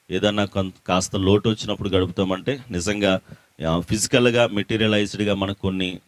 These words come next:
తక్కువైనప్పుడు మనం నిజంగా ఎక్కువ భక్తిని చేస్తున్నామంటే, మరి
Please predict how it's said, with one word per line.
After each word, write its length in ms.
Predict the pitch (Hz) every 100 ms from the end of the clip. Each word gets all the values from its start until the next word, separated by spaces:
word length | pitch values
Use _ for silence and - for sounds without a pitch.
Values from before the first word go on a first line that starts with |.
| -
తక్కువైనప్పుడు 840 | 95 - 113 110 104 98 98 95 - - - -
మనం 200 | 90 95
నిజంగా 260 | 92 110 110
ఎక్కువ 360 | 98 - 127
భక్తిని 360 | 117 104 107 110 101
చేస్తున్నామంటే, 800 | 95 - 101 98 92 101 87 85 _ _ -
మరి 200 | 87 92